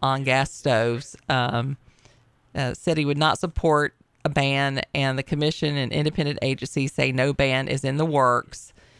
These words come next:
Said, "I'm not looking to ban gas stoves. They have no proceeding to do so," uh, in a statement on Wednesday. So I think it's fascinating.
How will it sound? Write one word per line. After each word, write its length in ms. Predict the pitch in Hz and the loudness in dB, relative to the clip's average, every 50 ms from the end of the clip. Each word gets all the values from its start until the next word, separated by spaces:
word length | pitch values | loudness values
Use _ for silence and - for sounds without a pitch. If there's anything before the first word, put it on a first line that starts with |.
| - _ - | -20 _ -6
Said, 200 | - - 160 151 | -2 0 2 2
"I'm 140 | 147 147 | 2 2
not 240 | 147 147 160 170 - | 4 4 4 4 2
looking 380 | 190 190 185 - 202 185 185 175 | 0 -2 -2 0 0 -2 -2 -2
to 100 | - 175 | -4 -2
ban 280 | 165 165 165 165 170 165 | -2 0 0 0 0 0
gas 300 | 160 165 160 170 175 - | 2 2 2 2 0 -2
stoves. 560 | - - 147 143 143 143 143 139 139 147 - - - - - - - | -2 0 2 2 2 2 0 -2 -4 -6 -10 -16 -20 -20 -20 -14 -6
They 160 | - 147 143 139 | -2 0 2 2
have 120 | 143 135 | 2 2
no 260 | 143 151 156 165 175 170 | 2 2 2 2 2 0
proceeding 540 | - - 180 170 - 170 170 165 170 170 | 0 -2 -4 0 0 0 0 2 0 0
to 100 | 160 170 | 0 0
do 200 | 156 156 147 143 | 0 0 0 0
so," 500 | 143 - - 135 127 127 123 123 131 143 - _ - - _ _ - - | -2 0 0 2 2 2 2 0 -2 -4 -8 _ -20 -20 _ _ -6 -2
uh, 360 | 131 127 127 127 127 123 - - - | -2 0 0 0 -2 -4 -6 -6 -4
in 140 | - 143 143 | -2 -2 -2
a 60 | 147 | -2
statement 480 | - - - 147 131 - 143 135 - | -2 -2 -2 -2 0 0 -2 -2 0
on 240 | - 131 135 127 127 127 | 0 -2 -2 -2 -2 -2
Wednesday. 640 | 131 123 117 123 - - 123 107 73 67 - 135 - - _ | -2 -2 -2 -4 -4 -2 -2 0 0 -2 -4 -6 -10 -14 _
So 480 | - - - 143 123 110 98 - - - - _ _ _ _ _ _ _ - - - - - | -8 -2 0 2 2 2 2 0 -4 -8 -10 _ _ _ _ _ _ _ -20 -20 -20 -4 -2
I 80 | - 240 | 0 2
think 240 | - - 339 - | 2 2 0 0
it's 160 | 370 247 - - | -2 -4 -4 -2
fascinating. 720 | - - 180 180 185 - - 170 156 139 143 143 139 147 | 0 2 2 2 2 2 0 -2 0 0 -2 -2 -4 -6